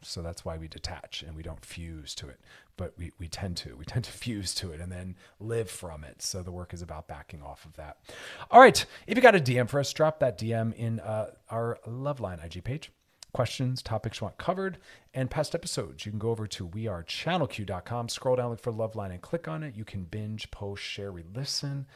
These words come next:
It's where all the good stuff happens, all the gems. Go back and listen to it.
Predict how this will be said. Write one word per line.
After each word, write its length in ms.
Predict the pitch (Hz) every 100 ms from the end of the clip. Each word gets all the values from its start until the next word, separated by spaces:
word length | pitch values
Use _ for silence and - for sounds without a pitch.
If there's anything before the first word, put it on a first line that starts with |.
| - - -
It's 100 | 226
where 60 |
all 80 | 165
the 40 |
good 160 | 127 156
stuff 220 | - 120
happens, 380 | 123 120 127 120
all 80 | 110
the 100 | 92
gems. 420 | 117 113 117 110
Go 140 | 127
back 240 | 127 131 120
and 80 | 120
listen 220 | - 110
to 160 | 110
it. 100 | 92